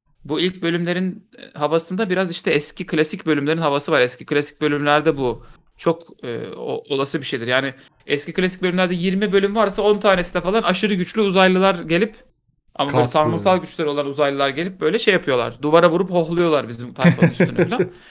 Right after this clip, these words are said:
Speaker 2: <laughs>
Speaker 1: Burada mesela ama işte şey biraz farklı ya. Burada da evet çok güçlü bir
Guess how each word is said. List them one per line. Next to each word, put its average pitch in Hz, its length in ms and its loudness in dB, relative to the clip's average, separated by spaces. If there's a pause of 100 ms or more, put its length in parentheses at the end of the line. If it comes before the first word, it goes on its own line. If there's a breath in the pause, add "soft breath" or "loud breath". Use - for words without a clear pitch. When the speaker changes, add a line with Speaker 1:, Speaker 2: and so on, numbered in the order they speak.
(240 loud breath)
Speaker 2:
<laughs> - 460 -20
Speaker 1:
Burada 233 300 0
mesela 240 320 0
ama 240 120 0
işte 247 200 -6
şey 240 240 0
biraz 233 280 -2
farklı 190 300 0
ya. 127 120 0
Burada 202 280 -2
da 240 60 2
evet 160 200 -2
çok 190 240 -6
güçlü 180 300 -8
bir 143 300 -6